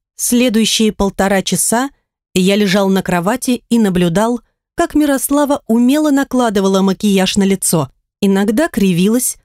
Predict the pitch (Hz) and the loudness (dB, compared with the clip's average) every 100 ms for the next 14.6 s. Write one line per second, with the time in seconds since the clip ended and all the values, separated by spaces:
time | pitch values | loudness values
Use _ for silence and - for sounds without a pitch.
0 | _ - 294 - 254 247 233 220 220 - | _ -2 -2 0 0 0 0 0 0 0
1 | 214 202 196 208 - 202 190 - _ _ | -2 0 0 -2 0 0 0 -4 _ _
2 | _ 226 226 262 349 - 240 196 180 196 | _ 0 0 0 -2 -2 -2 0 0 2
3 | 202 196 175 190 180 - 180 208 311 330 | 2 2 0 0 -2 0 -2 0 0 -2
4 | - _ _ 262 302 294 226 214 233 269 | -10 _ _ 0 0 2 0 0 0 0
5 | 262 226 190 - 208 190 - - 160 - | 2 2 2 0 0 0 -2 -2 -2 -2
6 | _ _ _ _ - - 330 - 320 294 | _ _ _ _ -14 -6 -4 -2 -2 -2
7 | - - 262 196 170 196 214 - 175 151 | -2 -2 0 0 0 -2 -2 0 0 0
8 | 151 - _ _ _ - 220 180 170 202 | -2 -4 _ _ _ -4 -2 0 0 2
9 | 285 285 277 277 - _ 381 - - 196 | 4 4 2 0 -6 _ -4 -4 -2 0
10 | 269 - - 269 247 233 - 165 175 175 | 0 -2 0 0 0 -4 -4 -2 -2 -2
11 | 175 170 175 170 151 147 131 _ _ _ | 0 0 0 0 0 0 -2 _ _ _
12 | _ - 190 - 156 - 277 311 294 202 | _ -2 0 0 -2 -2 2 2 2 2
13 | 196 190 208 196 180 190 - 180 165 - | 2 2 2 2 0 0 0 0 0 0
14 | 170 165 170 160 - | 0 0 0 0 -2